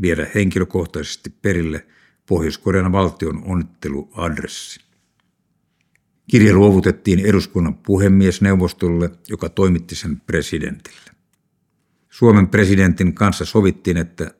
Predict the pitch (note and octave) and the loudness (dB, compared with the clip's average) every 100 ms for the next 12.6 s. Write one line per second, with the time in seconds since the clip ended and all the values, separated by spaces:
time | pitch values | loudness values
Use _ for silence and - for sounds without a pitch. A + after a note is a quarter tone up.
0 | - B2+ A2 D#2 D#2 - A2 F#2+ F2+ E2 | -2 2 2 2 -4 0 2 4 2 0
1 | D#2 - G2+ F2 E2+ - - D2+ D2 _ | -4 -2 -2 -2 -6 -12 -12 -12 -12 _
2 | _ _ _ - B2 A2+ A2 - E2 - | _ _ _ -4 -2 0 -2 0 -4 -2
3 | D#2 F2+ D#2+ F2 E2+ _ D#2 D#2+ D#2 C#2+ | -2 0 0 -2 -4 _ -8 -8 -8 -10
4 | - _ _ _ _ _ - D2 D2+ C#2+ | -12 _ _ _ _ _ -6 -4 -2 -4
5 | - F#2 F2+ D#2+ - E2 D2+ - F2+ E2 | -2 0 2 0 -4 -8 -10 -6 -2 0
6 | D#2 D2+ D2 D2 D2 - _ _ - G#2 | -2 -4 -6 -6 -8 -10 _ _ -6 -4
7 | F#2+ F2+ E2 E2+ D2+ - D2 D#2 D#2 - | -2 -4 -6 -8 -8 -10 -8 -6 -6 -8
8 | _ _ _ _ _ _ _ _ _ _ | _ _ _ _ _ _ _ _ _ _
9 | _ _ _ _ _ _ _ _ _ - | _ _ _ _ _ _ _ _ _ -2
10 | F#2+ F2+ E2+ E2 - F#2 F2 F2+ G#2 F2+ | 2 4 4 0 0 2 2 0 0 0
11 | D#2 F2 F2 E2+ - E2 D2+ F2 E2+ E2+ | 0 0 0 -4 -4 -6 -2 0 2 2
12 | D#2 D#2+ D#2 - - | 0 -2 -4 -8 -14